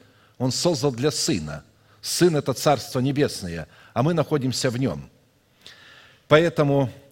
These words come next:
закон Бога — это программа Божия, в которой Бог сокрыл присущие Ему свойства и достоинства. Далее закон Бога — это порядок Бога, обуславливающий атмосферу и границы Царства Небесного.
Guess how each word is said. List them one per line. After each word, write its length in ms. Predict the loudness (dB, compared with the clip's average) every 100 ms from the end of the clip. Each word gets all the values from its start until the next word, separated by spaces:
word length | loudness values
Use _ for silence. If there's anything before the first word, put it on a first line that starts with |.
| _ _
закон 440 | -2 0 2 2
Бога — 240 | 2 2 2
это 160 | 0
программа 460 | 0 0 2 2 2
Божия, 580 | 0 0 0 -2 -2 -4 -14 -4
в 80 |
которой 340 | -2 0 2 2
Бог 240 | 2 -2
сокрыл 420 | -2 -4 0 -2 0
присущие 580 | -4 -4 -4 -4 -4
Ему 140 | -2 -4
свойства 480 | -6 -4 -4 -4 -4
и 160 | -2
достоинства. 840 | -2 -4 -4 -4 -6 -10 -8 -10 -12 _ -20 -20 -20 -20 -14
Далее 400 | 2 4 4 4
закон 380 | 2 0 0 2
Бога — 220 | 0 0
это 160 | -2 0
порядок 500 | 2 2 2 2 2
Бога, 340 | 0 2 0
обуславливающий 920 | 0 -2 0 2 2 2 -2 -2 -6
атмосферу 840 | -6 -2 -2 -2 -2 0 0 -2 -6 -8
и 100 | -4
границы 440 | 0 2 0 -4 -8
Царства 420 | 0 0 0 -4
Небесного. 680 | -4 0 -2 -2 -10 -12